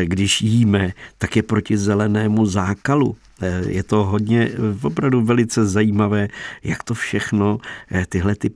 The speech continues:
mm, drobounké látky, které vlastně v tom zeleném lupení, ať už salátu, nebo někde zapečené v nějaké placce, nebo to bude jen tak na syrovo, tak jak se občas já pasu, jak říkám,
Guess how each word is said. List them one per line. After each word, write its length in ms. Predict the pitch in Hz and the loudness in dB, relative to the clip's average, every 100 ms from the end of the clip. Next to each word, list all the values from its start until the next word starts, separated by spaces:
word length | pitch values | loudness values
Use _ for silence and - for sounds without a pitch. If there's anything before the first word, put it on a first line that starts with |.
| - | -8
mm, 600 | - - 104 92 92 95 | -8 -4 -4 -4 -4 -2
drobounké 640 | 107 95 113 135 139 147 | -2 0 2 0 0 -2
látky, 560 | 120 98 - - - 104 | 0 -2 -4 -8 -6 -6
které 380 | - - 95 101 | -6 -6 -4 -4
vlastně 480 | 104 - 107 104 | -6 -4 -2 -2
v 120 | 98 - | -4 -8
tom 360 | 104 95 107 | -6 -4 -4
zeleném 520 | 90 95 92 90 98 | -4 -2 -2 -2 0
lupení, 600 | 101 95 - 98 92 98 - - - - | 0 -2 -2 -2 0 -2 -6 -12 -16 -10
ať 200 | 90 117 | -2 -2
už 180 | 113 | 0
salátu, 600 | - 90 92 101 - 98 | -2 -2 0 -2 -2 -2
nebo 340 | 95 95 92 98 | 0 -2 0 0
někde 360 | 98 92 98 | 0 -2 -2
zapečené 640 | 90 98 - 90 - 98 101 | -2 -4 -6 -6 -2 -2 0
v 60 | |
nějaké 340 | 95 95 - 113 | -2 -4 -4 -8
placce, 720 | - 110 - - - 101 101 - - - _ | -4 -6 -6 -8 -4 -2 -4 -6 -14 -18 _
nebo 320 | 117 113 104 | 4 4 4
to 180 | 104 - | 0 0
bude 400 | 92 101 101 98 92 _ _ _ _ _ - | -2 0 0 0 -4 _ _ _ _ _ -4
jen 200 | 107 104 | 0 0
tak 140 | 110 | 2
na 160 | 110 104 | 2 2
syrovo, 420 | - 104 98 101 | 2 4 4 2
tak 200 | 95 90 | 0 -2
jak 140 | 101 | -4
se 140 | - 113 | -4 -4
občas 420 | 101 - 104 - | -4 -4 -2 0
já 140 | 101 | -2
pasu, 380 | - 95 - 101 | -2 -4 -2 -2
jak 140 | 95 | -2
říkám, 480 | 92 95 - 95 90 | -2 -4 -2 -2 -2